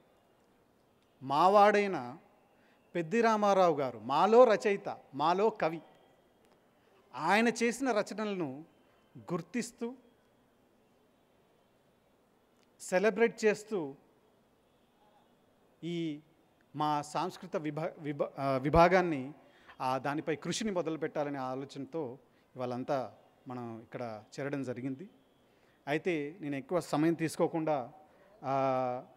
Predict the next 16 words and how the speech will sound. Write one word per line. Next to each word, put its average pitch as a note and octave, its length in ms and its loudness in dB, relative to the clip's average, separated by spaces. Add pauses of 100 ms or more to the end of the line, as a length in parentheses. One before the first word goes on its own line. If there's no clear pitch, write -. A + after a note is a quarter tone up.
(600)
బుక్స్ C#3 300 -10
ఉన్నాయండి. D#3 440 -8 (1080)
పుస్తకావిష్కరణకు F#3 1000 0 (760)
మన C3+ 160 -10
ఆవిష్కర్తను, D3 840 -8
ఓకే, D#3+ 300 -4 (320)
ఇది E3 200 -6 (100)
చేసే G#3+ 220 2
ముందు G#3 340 0
మా E3+ 140 0
ఆనవాయితీ, F3+ 760 4 (440)
మా C#3+ 140 2 (2000)
గైడ్, F#3 320 2 (800)
విజన్ F#3 460 -4 (300)
అంతా D#3 300 2
కూడా E3+ 520 0